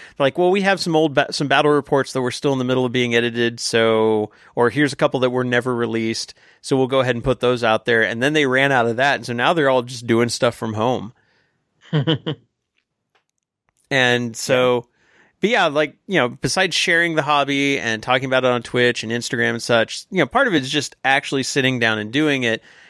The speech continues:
Speaker 1: And maybe it's not like, you know, people, maybe it's not like sitting down and painting your entire army, but maybe it's,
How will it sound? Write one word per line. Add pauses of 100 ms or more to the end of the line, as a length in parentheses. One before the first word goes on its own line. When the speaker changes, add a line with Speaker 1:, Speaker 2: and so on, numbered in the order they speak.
(220)
Speaker 1:
And
maybe
it's
not
like, (360)
you
know,
people, (160)
maybe
it's
not
like (260)
sitting
down
and
painting
your
entire
army,
but
maybe
it's,